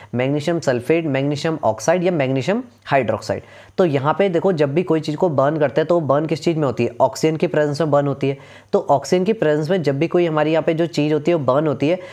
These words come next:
तो वो क्या बनाएंगे? उसका ऑक्साइड बन जाएगा। अब यहाँ पे बर्न क्या हो रहा है? मैग्नीशियम बर्न हो रहा है,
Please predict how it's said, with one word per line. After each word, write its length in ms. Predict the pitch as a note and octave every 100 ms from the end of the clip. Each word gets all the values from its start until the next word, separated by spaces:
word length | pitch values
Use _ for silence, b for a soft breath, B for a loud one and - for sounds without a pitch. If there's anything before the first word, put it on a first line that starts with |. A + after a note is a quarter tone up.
| B -
तो 80 |
वो 120 | E3 F3
क्या 140 | G#3
बनाएंगे? 340 | F3 C3 B2
उसका 220 | C3 - F#3+
ऑक्साइड 480 | C#3+ A2+ - E3
बन 160 | F#3 F3
जाएगा। 300 | E3 D#3+ E3 -
अब 140 | F3
यहाँ 280 | C#3 B2+ D3+
पे 100 | G3+
बर्न 300 | D#3+ D3 F3+
क्या 120 | F#3
हो 80 | C#3+
रहा 100 | A2
है? 100 | G2+ -
मैग्नीशियम 500 | A2 C3+ C#3+ C#3+ F#3+
बर्न 180 | F3 F3
हो 60 |
रहा 100 | E3
है, 60 | E3